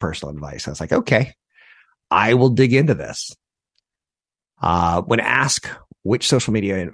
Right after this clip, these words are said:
financial influencers they follow the most and trust the most, baby boomers and Generation Xers said Warren Buffett. "He's the man. He's the man. He's like Michael Jordan. He's the goat, the greatest of all time." But Generation Z threw me for a curve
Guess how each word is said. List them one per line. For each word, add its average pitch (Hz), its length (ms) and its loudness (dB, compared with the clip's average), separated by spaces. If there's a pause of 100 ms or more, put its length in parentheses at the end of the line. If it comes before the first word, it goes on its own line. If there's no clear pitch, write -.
financial 98 420 -2
influencers 92 460 -2
they 87 80 -4
follow 90 300 -2
the 82 100 -6
most 80 480 -6
and 73 100 -6
trust - 260 -6
the - 60 -4
most, 120 320 0 (920)
baby 101 220 2
boomers 101 360 0
and 92 100 -4
Generation 95 380 -4
Xers 95 320 -4
said 87 200 -4
Warren 85 320 -2
Buffett. 80 360 -6 (600)
"He's 123 240 4
the 98 80 2
man. 85 280 0
He's 95 180 -4
the 92 60 -4
man. 82 420 -6 (380)
He's 117 220 0
like 113 160 2
Michael 104 420 0
Jordan. 98 580 -2 (640)
He's 113 180 2
the 107 80 0
goat, 110 320 4
the - 80 0
greatest 110 300 0
of 110 60 2
all 101 180 2
time." 90 460 0 (1000)
But 117 120 0
Generation 151 480 2
Z 131 360 -2
threw 110 240 0
me 101 140 -4
for 92 200 -4
a 85 60 -12
curve 92 800 0